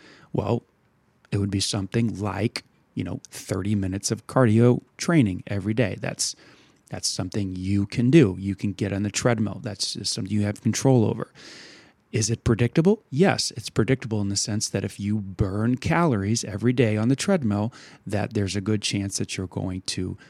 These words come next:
lose weight. Another, uh, another lead measure would be to reduce the calories that you're taking in every day. So if you, you know, you figure out what your, uh, what your body needs every day, and then you subtract two or three hundred calories from that.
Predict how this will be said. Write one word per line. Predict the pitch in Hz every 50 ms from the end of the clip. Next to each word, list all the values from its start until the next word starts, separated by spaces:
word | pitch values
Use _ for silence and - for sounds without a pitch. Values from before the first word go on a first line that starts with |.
| _ _ _
lose | - 95 95 92 92 90 - - _ _ -
weight. | 104 113 107 98 - - - - - _ - - - - - -
Another, | 113 110 107 110 117 107 113 110 107 104 - - - _ _ _ -
uh, | - 104 104 101 101 - - 107 110 - - -
another | - 110 107 110 110 110 107 104
lead | 104 110 113 120 117 110
measure | 113 113 110 110 104 104 107 95
would | 98 107 101
be | 95 107 104
to | - - - 113
reduce | 90 98 107 101 87 90 90 104 104 104 113 135 151 - - - - _ -
the | 127
calories | - - - - 101 98 104 101 104 101 107 113 120 120 -
that | - - -
you're | 110
taking | - - 110 104 - 127 139
in | 165 175 156
every | 107 92 - -
day. | - - - - - _ _ _ _ _ _ -
So | - - -
if | - -
you, | - - - 113 -
you | - 107
know, | 95 98 -
you | - - 110 -
figure | - - - 104 95 98 101 107
out | 104 113 143 - - - - - - - - - -
what | - 107 110 -
your, | - 101 101 98 98 104
uh, | 104 - - - - - - - -
what | 113 107
your | 113 107 95
body | 90 101 98 95 104 104
needs | 101 101 110 117 110 127
every | 117 110 120 113
day, | 117 127 147 160 -
and | - 98 104
then | 101 98
you | 101 104
subtract | 101 - - 101 90 - - - 104 101 107 127 _ -
two | - - 117 104
or | 107 110
three | - - 113 101
hundred | 101 101 101 104
calories | - - 175 180 165 127 110 104 - -
from | - 113 - -
that. | - - - - -